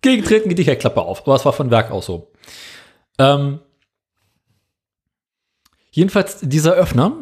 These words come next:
ähm, ist bei Ford so ein bisschen so eine, so ein Modell-Fail. Also das Ding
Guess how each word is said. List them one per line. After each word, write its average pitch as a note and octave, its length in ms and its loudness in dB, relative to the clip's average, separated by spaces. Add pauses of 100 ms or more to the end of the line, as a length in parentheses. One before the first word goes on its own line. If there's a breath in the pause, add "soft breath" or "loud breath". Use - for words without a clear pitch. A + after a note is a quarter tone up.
(180)
ähm, E3 600 -4 (720 soft breath)
ist - 280 -4
bei C#3+ 120 0
Ford D#3 280 0
so D#3 80 2
ein D3+ 200 0
bisschen C#3 260 -2
so C3 100 -2
eine, C3+ 500 -2
so C3+ 100 -2
ein D3+ 520 -2
Modell-Fail. A#2 840 2
Also B2 240 -2
das B2 200 -2
Ding E3+ 280 -2